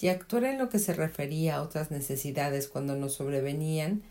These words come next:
ya obrábamos más o menos adaptativamente. En aquella edad de oro, nuestras compulsiones encajaban con nuestras obligaciones diarias como piezas de puzzle.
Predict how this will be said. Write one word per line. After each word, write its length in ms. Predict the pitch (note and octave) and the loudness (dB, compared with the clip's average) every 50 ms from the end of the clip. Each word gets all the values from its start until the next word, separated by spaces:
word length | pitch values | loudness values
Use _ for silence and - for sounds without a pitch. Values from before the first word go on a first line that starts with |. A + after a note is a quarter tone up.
| - - - - - - - | -18 -18 -18 -18 -18 -14 -2
ya 200 | - F#3+ G3 G3+ | 4 6 8 8
obrábamos 760 | G3+ F#3+ G#3 G#3 G3+ G3 G3 G3+ F#3+ F#3 E3+ E3+ E3 - - | 8 6 6 6 6 6 4 4 4 4 4 2 2 2 2
más 260 | F3 F3+ F3+ F3+ - | 2 2 2 2 0
o 40 | F3+ | 2
menos 380 | E3+ E3 E3 E3 E3+ E3+ - | 2 4 4 4 2 0 0
adaptativamente. 1120 | - E3 D#3+ D#3 D3+ - - - E3 - E3 D#3 D3+ D#3 D#3+ E3+ F3 F3 F3 F3 E3+ D#3 - - - - - - - _ - - - _ _ - - - - - - - - - - | -2 -2 0 -2 -4 -6 -10 -16 -10 -6 -4 -2 -2 0 2 4 4 4 2 2 -2 -4 -8 -10 -18 -20 -20 -20 -20 _ -20 -20 -20 _ _ -20 -20 -20 -20 -20 -20 -20 -20 -10 -2
En 200 | - A3 A3 A3+ | 2 4 6 6
aquella 360 | A#3+ A#3 A#3 C#4+ D#4 F4 F#4 | 4 4 2 0 2 2 2
edad 180 | F4 D#4 B3+ A3+ | 4 2 2 2
de 200 | F#3+ F3 E3+ E3 | 4 4 4 6
oro, 380 | E3 E3+ E3+ E3+ G3 A3+ - - | 6 6 6 6 4 2 2 2
nuestras 380 | - G#3 F#3 F#3 - G3 G3 - | 2 2 2 2 0 -2 -2 -2
compulsiones 760 | - F3 F3 E3+ E3+ E3+ F3 F3 - F3+ F#3 G#3 G#3+ G#3+ | -2 -2 -2 -2 0 -2 0 0 2 2 4 2 2 2
encajaban 640 | A3 F#3+ E3 - D#3+ D#3+ - - D#3 D#3 D3+ E3 F#3+ | 2 0 0 -2 -4 -4 -4 -4 -2 0 0 0 0
con 160 | F#3+ - F3 | 0 0 0
nuestras 340 | E3 D#3+ D#3 - D#3+ D#3+ - | 0 0 0 0 -4 -4 -2
obligaciones 880 | - D3 D3 D3 C#3+ C3+ C#3 C#3 - - - D3+ D3 D3+ D#3 D#3 D3+ | -2 -4 -2 -2 -2 -2 -2 -2 -4 -4 -4 -4 -2 -2 -2 -2 -2
diarias 440 | D3+ D#3+ D#3+ D#3 D3 D3+ E3 E3+ F3 | 0 2 2 2 2 0 0 -2 -2
como 340 | - - F#3+ F#3 F#3 F3+ F3 | -2 0 2 2 2 2 2
piezas 340 | - F3+ F3 F3 F3 E3+ E3 | 2 2 2 2 2 0 0
de 80 | E3 | -2
puzzle. 460 | E3+ - - F#3 F3 F3 - D#3+ D3+ | -2 0 0 0 2 2 0 -2 -4